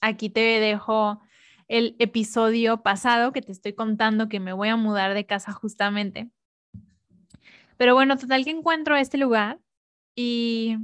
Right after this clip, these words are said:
firmo el contrato. Empiezo a traer cosas porque ya era una decisión cien por ciento tomada. Yo ya estaba cien por ciento decidida,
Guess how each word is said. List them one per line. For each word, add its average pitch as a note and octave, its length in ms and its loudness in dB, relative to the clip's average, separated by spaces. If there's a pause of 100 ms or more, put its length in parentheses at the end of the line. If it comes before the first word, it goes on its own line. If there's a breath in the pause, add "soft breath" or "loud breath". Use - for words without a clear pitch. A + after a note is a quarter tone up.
(220)
firmo A#3+ 300 -2
el B3+ 80 -2
contrato. A3+ 640 -2 (440)
Empiezo A3 520 0
a F4 60 0
traer A3+ 380 4
cosas A3 580 -2
porque G3+ 320 -4
ya G#3+ 160 2
era A3+ 100 0
una D4 160 0
decisión G#3+ 480 -4
cien A3+ 300 -4
por B3 100 0
ciento A3+ 360 -4
tomada. G3 540 -2
Yo G#3+ 140 0
ya G#3+ 100 4
estaba A3+ 320 -2
cien A3+ 300 -4
por B3 140 -4
ciento A3 260 -2
decidida, G#3 680 -2